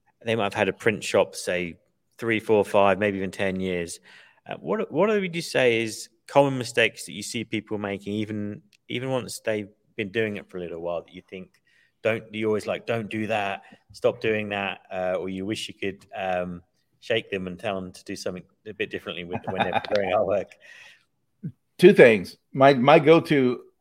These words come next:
Speaker 2: immediately would be, if you're gonna create vector artwork, right, give it something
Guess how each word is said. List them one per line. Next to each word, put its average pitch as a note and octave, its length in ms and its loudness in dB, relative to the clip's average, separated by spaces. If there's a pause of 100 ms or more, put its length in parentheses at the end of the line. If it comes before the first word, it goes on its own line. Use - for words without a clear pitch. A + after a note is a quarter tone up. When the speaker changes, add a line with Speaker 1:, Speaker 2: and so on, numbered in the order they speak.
(300)
Speaker 2:
immediately A#2+ 560 2
would G#2 240 -4
be, G#2 500 -2 (480)
if C3 160 2
you're C3+ 100 -4
gonna C3+ 120 2
create C#3 320 4
vector B2+ 340 0
artwork, A2 520 2 (300)
right, A2 280 -2 (840)
give B2+ 220 2
it B2 120 -4
something G#2+ 680 -4